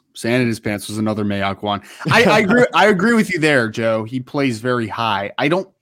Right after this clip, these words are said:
Speaker 1: see. I think that the, our only difference is that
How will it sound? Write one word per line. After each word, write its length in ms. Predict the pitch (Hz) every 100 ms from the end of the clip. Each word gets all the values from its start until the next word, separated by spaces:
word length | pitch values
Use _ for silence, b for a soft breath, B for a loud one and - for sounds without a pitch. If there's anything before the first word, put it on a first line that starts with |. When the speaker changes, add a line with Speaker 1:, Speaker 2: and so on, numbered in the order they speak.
| _ _ _ _ _ _
Speaker 1:
see. 120 | 196
I 180 | 170 175
think 280 | 175 185 175
that 180 | 165
the, 160 | 165 151
our 220 | 151 151
only 540 | 156 160 151 135 110 - _ -
difference 480 | 156 143 151 131 -
is 200 | 127 120
that 300 | 123 123